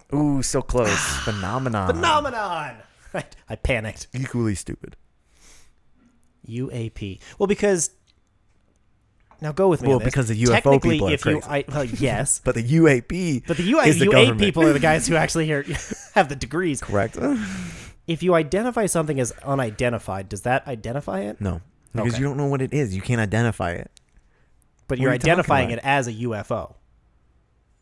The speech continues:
Speaker 1: No, but you don't know what the object is,
Speaker 2: I
Speaker 1: though.
Speaker 2: know, I know. But that's
Speaker 1: So it's
Speaker 2: technically a
Speaker 1: not
Speaker 2: classification.
Speaker 1: identified.
Speaker 2: Is it not an identification?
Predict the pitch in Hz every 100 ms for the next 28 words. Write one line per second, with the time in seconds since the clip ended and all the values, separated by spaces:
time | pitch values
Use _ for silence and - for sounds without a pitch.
0 | _ 170 202 123 127 143 143 139 - 127
1 | 120 117 - 151 98 220 147 - - 180
2 | 143 180 - 127 - 127 - - - -
3 | - 185 143 135 170 139 135 131 135 147
4 | 285 120 127 120 120 139 151 147 143 131
5 | 131 113 131 139 - 208